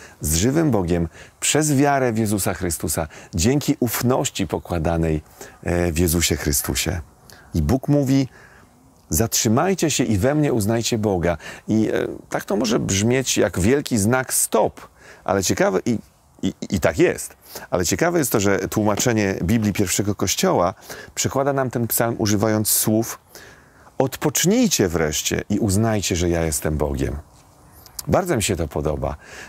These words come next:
bo kiedy słyszysz: "Zatrzymaj się i uznaj Boga", to, to trochę brzmi jak kontrola, e, drogowa. E, i może czasami takiego szoku potrzebujemy, ale w innym tłumaczeniu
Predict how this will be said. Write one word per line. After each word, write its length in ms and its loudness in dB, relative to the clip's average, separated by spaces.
bo 120 0
kiedy 220 4
słyszysz: 400 0
"Zatrzymaj 640 2
się 120 -2
i 160 4
uznaj 340 2
Boga", 320 2
to, 120 0
to 120 0
trochę 260 0
brzmi 240 2
jak 260 0
kontrola, 580 2
e, 440 0
drogowa. 560 0
E, 560 0
i 80 4
może 380 4
czasami 360 0
takiego 300 0
szoku 280 -4
potrzebujemy, 680 0
ale 340 2
w 100 -4
innym 340 4
tłumaczeniu 760 0